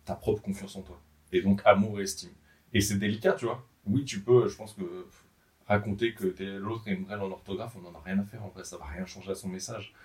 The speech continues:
Et peut-être que, bah ouais, tu vas juste appuyer sur une douleur de la personne, et en vrai, qu'est-ce que ça t'apporte de le faire ?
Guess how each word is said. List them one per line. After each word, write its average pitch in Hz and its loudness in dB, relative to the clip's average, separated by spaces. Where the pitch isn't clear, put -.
Et 104 -2
peut-être 123 4
que, 131 2
bah 95 6
ouais, 120 8
tu 98 -6
vas 90 -4
juste - -10
appuyer 98 -2
sur 95 -2
une 90 -12
douleur 107 4
de 98 0
la 90 2
personne, 120 -2
et 90 -2
en 87 -2
vrai, 104 -8
qu'est-ce 104 -12
que 98 -14
ça - -2
t'apporte 101 -6
de 92 -4
le 78 -4
faire ? - -20